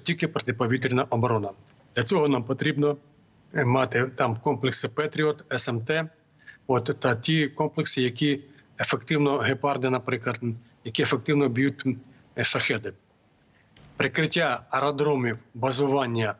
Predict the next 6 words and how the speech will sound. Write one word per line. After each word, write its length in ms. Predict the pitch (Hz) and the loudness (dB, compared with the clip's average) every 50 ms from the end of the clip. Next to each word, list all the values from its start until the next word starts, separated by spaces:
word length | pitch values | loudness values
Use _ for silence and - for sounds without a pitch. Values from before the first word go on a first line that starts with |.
| _ _ _ _ _ _ - _ - | _ _ _ _ _ _ -20 _ -14
е, 200 | - - 123 117 | -4 0 2 2
значить, 360 | 117 120 113 - - 127 139 - - | 4 4 2 2 0 -2 -2 -2 -2
авіації — 760 | 131 131 120 117 131 139 156 175 170 - - 151 131 120 110 | -2 -2 0 2 2 2 2 0 0 0 0 0 0 0 0
це 300 | 110 - 143 131 123 123 - - _ _ _ | -2 -2 0 0 -2 -2 -4 -12 _ _ _
головна 440 | - 123 123 127 123 127 143 156 151 | -2 0 2 2 2 2 2 0 0
протиповітряна, 1040 | - - 131 - - 127 117 131 131 117 - 131 123 135 120 - 123 127 127 131 | -2 -4 -4 -2 -2 0 0 0 -2 -2 -2 -2 -2 -2 -2 -2 0 0 0 0